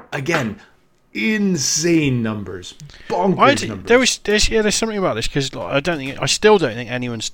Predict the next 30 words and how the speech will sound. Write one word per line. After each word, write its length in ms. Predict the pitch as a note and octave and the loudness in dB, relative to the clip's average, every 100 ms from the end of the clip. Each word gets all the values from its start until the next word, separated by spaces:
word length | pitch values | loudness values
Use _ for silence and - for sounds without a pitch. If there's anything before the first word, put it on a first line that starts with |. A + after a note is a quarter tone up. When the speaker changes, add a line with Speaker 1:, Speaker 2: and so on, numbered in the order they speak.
| A2 | -8
Speaker 2:
really 280 | A#2+ A2+ | -8 -6
kind 180 | G#2+ A#2+ | -8 -8
of 100 | A2+ | -8
pulled 220 | - B2+ | -6 -6
apart 360 | A2 - A#2 - | -6 -4 -6 -6
Favre's, 520 | - A#2 A2+ G#2 G#2 - - - - | -6 -4 -4 -6 -12 -14 -20 -20 -16
um, 420 | A2+ A2 G#2+ G#2+ F#2 A2+ | -10 -10 -10 -16 -18 -14
like, 360 | G#2 - - - _ _ _ _ _ _ _ _ _ _ | -14 -12 -12 -12 _ _ _ _ _ _ _ _ _ _
how 220 | - A#2 A2+ | -6 -4 -4
he, 140 | G#2+ | -8
how 300 | - A#2+ A2+ | -8 -6 -4
he 80 | A2 | -6
kind 240 | - A2 | -10 -12
of 120 | G#2 - - - - D2 - - - | -12 -16 -20 -20 -20 -20 -20 -20 -14
gets, 300 | - - - | -12 -8 -8
gets 360 | - - - - | -4 -2 -2 -4
the 100 | B2+ | -8
numbers 360 | B2 A#2 G#2+ | -8 -8 -10
he, 80 | F#2+ G2 - | -12 -14 -16
he 80 | |
got. 220 | G#2 G2+ - - - - | -16 -16 -16 -20 -20 -18
But, 240 | B2+ C3 | -16 -6
like, 160 | C#3 D#3 | -6 -2
Dortmund, 520 | E3+ F3+ C3+ B2+ A#2 - - - - - | 0 0 0 -4 -6 -10 -18 -20 -16 -12
I 60 | |
think, 380 | - E3+ D3 - - - - - - - - - - _ _ - _ - - | -8 -8 -10 -18 -20 -20 -20 -20 -20 -20 -20 -20 -20 _ _ -20 _ -20 -6
yeah, 140 | D3 | -4
Dortmund, 420 | C3+ F#3 E3+ E3 | 0 0 -2 -4
Dortmund's, 500 | F3+ G3+ F#3 F#3+ D#3 | 0 0 0 -2 0
like, 420 | E3+ D#3 C#3+ - | 2 2 0 -8